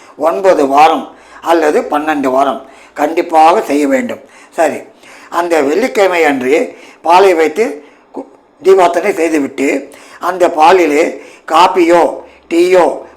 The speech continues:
போட்டு உங்கள் குடும்பத்தார் மட்டும்தான் குடிக்க வேண்டும். பிறகு அந்த வெள்ளிக்கிழமை,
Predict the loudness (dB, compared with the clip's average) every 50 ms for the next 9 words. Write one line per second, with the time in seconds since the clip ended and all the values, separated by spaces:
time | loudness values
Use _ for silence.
0 | _ -6 -4 -4 -4 -4 -4 -4 -4 -4 -4 -8 -12 -20 -20 -20 -14 -8 -4 -2
1 | -2 -2 -2 0 -2 -2 -2 0 -2 -4 -2 2 2 4 4 2 0 -2 -4 -4
2 | -6 -8 -6 -4 -4 -4 -4 -4 -8 -12 -18 -20 -20 _ -6 -4 -4 -4 -2 -2
3 | -2 -2 -2 -2 -4 -4 -4 -4 -6 -6 -8 -14 _ _ -20 -20 -20 -20 -20 -20
4 | -20 -20 -20 _ _ _ _ _ -4 -2 0 0 0 0 2 2 2 2 0 -2
5 | -8 -14 -20 -14 -8 -6 -4 -2 0 0 2 2 2 0 0 -2 -2 -2 -2 -2
6 | -2 -2 -2 -4 -4 -6 -10